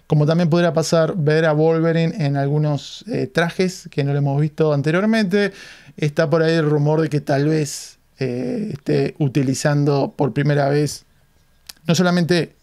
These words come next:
eh, interactuando con el traje amarillo, como se había ticiado en, en aquel final de The Wolverine, sino que se lo estuviera poniendo.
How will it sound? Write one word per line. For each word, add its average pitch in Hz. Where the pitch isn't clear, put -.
eh, -
interactuando 160
con 160
el 160
traje 165
amarillo, 170
como 143
se 147
había 147
ticiado 147
en, 139
en 139
aquel 139
final 147
de 139
The 135
Wolverine, 151
sino 156
que 180
se 185
lo 156
estuviera 156
poniendo. 151